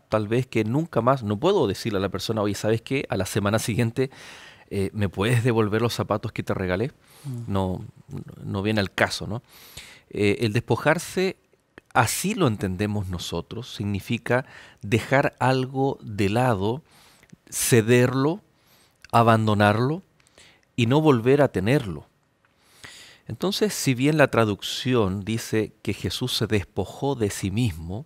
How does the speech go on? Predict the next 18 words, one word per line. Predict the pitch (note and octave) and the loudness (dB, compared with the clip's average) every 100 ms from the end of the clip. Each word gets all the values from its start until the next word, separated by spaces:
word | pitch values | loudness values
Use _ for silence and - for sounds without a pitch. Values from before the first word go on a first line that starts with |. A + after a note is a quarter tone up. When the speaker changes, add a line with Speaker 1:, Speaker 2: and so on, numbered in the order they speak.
| _ | _
Speaker 1:
o | - F#2 | -4 -2
a | F2+ | -2
sí | - G2 | -4 -2
mismo, | G#2+ A2 E2 F2+ A#2 - _ _ _ - - - - - | 0 0 -2 -8 -10 -14 _ _ _ -20 -20 -20 -20 -8
la | - A2 | 2 6
verdad | A#2 D3+ | 8 6
que | D#3+ D#3+ D#3+ - | 4 2 2 0
él | A2+ D3 D3+ | 0 0 0
no | A#2 G2+ | 0 0
dejó, | F#2+ - A#2+ C3 - - | -2 -2 -4 -4 -8 -14
eh, | - - | -14 -12
nada. | F2+ A2 E3 F#2 - _ _ _ _ _ _ _ _ _ _ - - - | 0 2 4 2 -6 _ _ _ _ _ _ _ _ _ _ -20 -14 0
Y | G#2+ | 2
aquí | G2+ | 6
es | F#3 | 4
donde | G3 D#3 B2+ | 6 4 4
viene | A#2 F3 F3+ B2 C3 - | 4 2 2 0 -2 -6
la, | G#2+ G#2 G2 F#2+ | -4 2 2 2